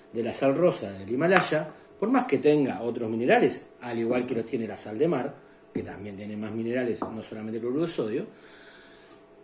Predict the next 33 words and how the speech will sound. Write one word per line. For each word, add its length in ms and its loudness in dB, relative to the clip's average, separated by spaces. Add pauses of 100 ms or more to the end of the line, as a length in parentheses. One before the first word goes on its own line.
(200)
el 120 8
noventa 220 6
y 40 6
ocho 160 4
por 100 6
ciento 220 4
es 80 2
cloruro 240 10
de 80 10
sodio. 520 6
Entonces, 460 4
la 140 4
cantidad 400 4
de 60 6
esos 220 4
minerales 600 10
que 160 -2
podemos 440 2
decir, 360 6
como 200 -2
el 100 -2
calcio, 600 2
o 140 2
el 60 -2
potasio, 680 4
o 80 0
el 60 0
magnesio, 560 2
son 280 -4
mínimas. 520 2
Es 200 -2
tan 280 4
mínima 560 4